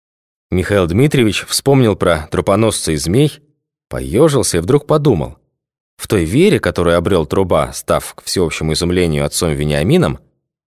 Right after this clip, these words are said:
главное ведь не надежда на то, что когда могильные черви будут жрать твой труп, душа твоя, помня, а может и не помня себя, улетит на заслуженный отдых к Всеблагому. Этого ведь доподлинно никто не знает.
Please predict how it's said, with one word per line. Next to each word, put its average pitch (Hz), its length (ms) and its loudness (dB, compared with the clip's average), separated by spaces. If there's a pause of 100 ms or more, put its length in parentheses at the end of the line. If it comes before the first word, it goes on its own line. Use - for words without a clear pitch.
(140)
главное 143 460 2
ведь 127 180 -2
не 104 60 0
надежда 120 540 2
на 110 140 2
то, 82 420 0 (300)
что - 180 -8
когда 85 260 0
могильные 90 480 0
черви 85 320 -2
будут 82 340 -4 (240)
жрать 90 380 0
твой 82 200 0
труп, 156 320 0 (480)
душа 101 340 0
твоя, 98 340 2
помня, 101 440 0
а 78 40 0
может 90 320 -2
и 87 40 0
не 90 100 0
помня 92 280 0
себя, 127 420 0 (340)
улетит 92 360 0
на 95 120 -2
заслуженный 92 480 -2
отдых 98 440 -2 (140)
к - 60 -20
Всеблагому. 104 760 0 (560)
Этого 123 260 0
ведь 131 120 2
доподлинно 135 500 2
никто 143 240 0
не 143 120 2
знает. 131 440 -2